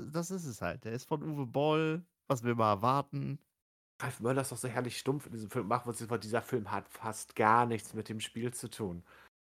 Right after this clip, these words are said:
Speaker 2: Außer, dass sie die, dass sie den einen Typen auf einmal irgendwann Postal Dude nennen, damit wir, oh, scheiße,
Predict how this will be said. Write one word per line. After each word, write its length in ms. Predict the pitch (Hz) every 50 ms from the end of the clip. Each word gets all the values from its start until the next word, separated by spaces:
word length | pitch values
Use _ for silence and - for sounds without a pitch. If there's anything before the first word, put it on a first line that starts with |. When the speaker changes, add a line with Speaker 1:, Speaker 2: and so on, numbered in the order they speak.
| _ _ -
Speaker 2:
Außer, 380 | - 123 139 131 143 135 127 107
dass 180 | 123 120 -
sie 160 | - 123 117 98
die, 260 | 120 120 113 117 - _ _ _ _ _ -
dass 120 | 117 -
sie 100 | 135 131
den 160 | 123 135 131 104
einen 240 | 92 120 135 135
Typen 220 | - - 113 - 110
auf 120 | 123 -
einmal 200 | 123 123 131 92
irgendwann 320 | 127 131 - 120 110 98 -
Postal 480 | - 120 151 156 - - - 92 95 90
Dude 400 | - 104 107 107 110 - - 104
nennen, 360 | 107 107 147 180 185 143 -
damit 380 | - 117 104 101 110 117 - 120
wir, 100 | - -
oh, 140 | 208 - -
scheiße, 400 | - - 143 165 143 110 87